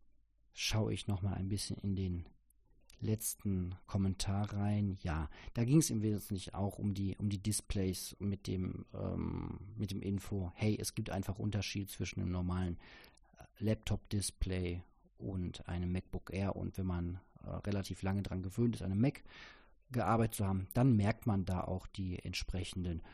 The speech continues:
Unterschiede. Ja, genau, jetzt gehe ich mal wieder per Fingertipp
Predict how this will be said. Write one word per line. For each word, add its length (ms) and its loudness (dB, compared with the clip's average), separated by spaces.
Unterschiede. 880 0
Ja, 420 -6
genau, 300 -2
jetzt 280 -4
gehe 120 0
ich 160 -4
mal 220 0
wieder 340 -2
per 160 -2
Fingertipp 600 -2